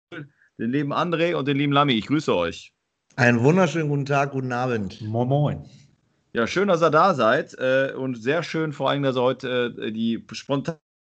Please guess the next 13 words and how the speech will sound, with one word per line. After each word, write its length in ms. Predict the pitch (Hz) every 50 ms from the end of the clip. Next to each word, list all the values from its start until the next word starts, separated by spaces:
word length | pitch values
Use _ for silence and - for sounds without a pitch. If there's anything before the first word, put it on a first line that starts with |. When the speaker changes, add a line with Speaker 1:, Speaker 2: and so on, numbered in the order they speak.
| _ _ - - 147 165 170
Speaker 1:
die 100 | 151 139
Zeit 300 | 139 - 143 156 165 160
gefunden 460 | - 123 - - 147 139 131 123 120
habt. 200 | 117 151 - -
Es 120 | - 117 113
ist 120 | 139 -
heute 160 | 131 127 123
Freitag. 680 | - - - 147 175 - - 180 180 185 190 190 - - _ _ _ _ - - - - _ -
Ähm, 680 | 127 131 131 131 131 135 135 131 131 113 98 - - -
am 140 | - 110 120
Montag 360 | 135 156 143 156 139 120 113
wird 260 | 123 135 135 - -
diese 400 | 127 123 117 127 123 120 - -